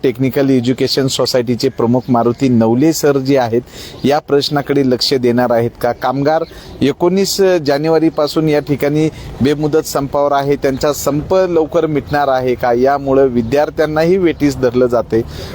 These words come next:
बघूयात प्र-, प्रशासनाकडनं यावर काय कारवाई होती. विद्यार्थ्यांच्या व्यथा जाणून प्रशासन जागे होतंय का? नऊ फेब्रुवारीची तारीख दिलेली आहे की नऊ फेब्रुवारीपर्यंत आम्ही सर्व व्यवस्थित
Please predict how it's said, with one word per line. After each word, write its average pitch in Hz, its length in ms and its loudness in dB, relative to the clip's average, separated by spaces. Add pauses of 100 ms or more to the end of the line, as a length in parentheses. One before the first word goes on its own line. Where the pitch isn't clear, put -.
(140)
बघूयात 208 440 2 (1200)
प्र-, - 400 -4 (240)
प्रशासनाकडनं 170 960 0 (400)
यावर 151 360 4
काय 151 240 -2
कारवाई 143 480 0
होती. 117 320 0 (300)
विद्यार्थ्यांच्या 147 760 0
व्यथा 147 580 0 (300)
जाणून 139 400 0
प्रशासन 156 880 -2
जागे 131 320 0
होतंय 123 420 0
का? 110 180 -4 (220)
नऊ 175 280 2
फेब्रुवारीची 160 840 0 (380)
तारीख 151 220 0 (100)
दिलेली 151 340 2
आहे 139 280 2
की 147 160 -2
नऊ 147 240 2
फेब्रुवारीपर्यंत 135 880 0
आम्ही 135 240 -2
सर्व 131 380 2
व्यवस्थित 127 540 2